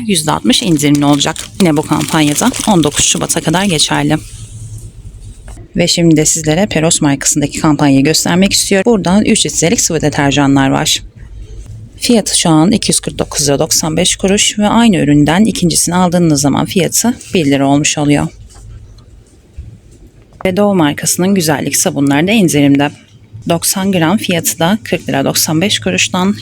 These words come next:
yirmi dokuz lira doksan beş kuruşa indi. Kampanyada gördüğünüz gibi on üç Şubat akşamına kadar geçerli.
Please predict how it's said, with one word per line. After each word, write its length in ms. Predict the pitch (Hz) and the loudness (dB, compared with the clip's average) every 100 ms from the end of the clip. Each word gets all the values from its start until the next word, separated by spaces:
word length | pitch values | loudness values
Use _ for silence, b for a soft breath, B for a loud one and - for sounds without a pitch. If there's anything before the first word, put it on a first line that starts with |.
| - | 0
yirmi 280 | 202 190 | 0 2
dokuz 320 | 190 208 226 160 | -2 -2 -2 -2
lira 120 | 160 | -2
doksan 380 | 143 - - - | -2 -2 -2 -2
beş 160 | - | -4
kuruşa 340 | - - - 151 | -4 -4 -2 0
indi. 200 | 147 156 156 - B B B B _ _ _ - - - _ - | 0 -2 -6 -18 B B B B _ _ _ -20 -20 -20 _ 0
Kampanyada 460 | 170 185 156 143 | 2 4 2 2
gördüğünüz 520 | 151 160 143 139 147 | -2 -2 0 2 0
gibi 200 | 175 190 - - | 0 -2 -2 -4
on 140 | - 185 | 0 0
üç 160 | 147 | 0
Şubat 220 | - 147 143 | -2 -4 -4
akşamına 480 | - - 151 147 | -4 -4 -2 -2
kadar 280 | 147 170 180 | -2 -2 0
geçerli. 560 | 208 165 - 143 143 | 0 0 -2 0 0